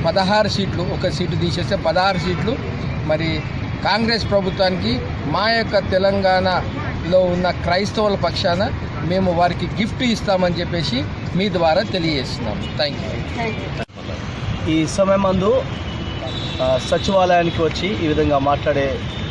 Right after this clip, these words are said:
Speaker 2: ధన్యత దేవుడు నాకు ఇచ్చినందుకు వందనాలు. నా పేరు అపోస్తలు సురేందర్ పాల్, నేను కట్కేసర్, ఆ, చౌదరిగూడ గ్రామంలో ఉంటాను. రివైవల్ హీలింగ్ సెంటర్,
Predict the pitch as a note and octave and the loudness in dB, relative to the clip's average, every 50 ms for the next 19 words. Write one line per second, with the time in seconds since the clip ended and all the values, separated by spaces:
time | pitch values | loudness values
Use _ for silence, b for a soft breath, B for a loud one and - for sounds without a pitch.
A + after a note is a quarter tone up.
0 | - - - - - - C#3 D3 D#3 E3+ F3+ E3+ F3+ F#3 G3 F3+ D#3 D#3 D3+ C#3 | -6 -8 -8 -8 -6 -2 0 2 2 2 2 2 2 2 2 4 4 2 2 2
1 | C#3+ C#3 C3+ - C#3+ - - D3 C#3 C#3 C3 B2+ C3+ C3 B2+ C3 C3 C#3+ D3 D#3 | 2 2 0 0 -4 -2 0 0 0 0 0 -2 -2 0 0 2 2 4 4 4
2 | F3 E3+ D#3 C#3+ - E3 D#3+ D3+ D3 C3+ F3+ E3+ - - D#3+ - F3+ F3 F3+ F#3+ | 4 4 2 2 2 2 2 2 2 2 0 -2 -2 -2 -4 -2 0 0 2 2
3 | F#3+ F#3 - - F#3 G3+ A3+ A3+ G3+ E3+ D#3 E3+ E3 D3 - F#3 F#3 - - - | 2 2 2 4 4 4 4 4 2 0 0 0 -2 -2 -2 -2 -2 0 2 2
4 | - - - - - - - - - - - - - - C#3 C#3 C#3+ C#3 C#3 C3+ | 0 0 -2 -6 -6 -6 -6 -6 -6 -6 -6 -6 -2 0 2 2 4 4 2 2
5 | B2+ C3+ F#3+ G3 G3+ G3 G#3 G3+ F#3 F#3 F3 E3 D#3 D3+ D3 - - C3+ C#3+ D#3 | 2 2 2 2 4 4 2 2 2 4 4 4 4 4 2 0 0 0 2 2
6 | D#3+ D#3+ E3 D#3+ D#3 D3 D3 C#3 C#3 C#3+ D3+ G3+ A#3 - - - - D#3 D#3+ E3+ | 2 2 2 2 2 2 2 2 2 2 2 2 0 0 0 0 0 2 2 4
7 | E3+ F3 D#3+ D#3 E3 D#3+ D3+ D3 - - D3+ C#3 C3 F3+ G3+ | 4 4 4 2 2 2 0 0 0 0 -2 0 0 0 0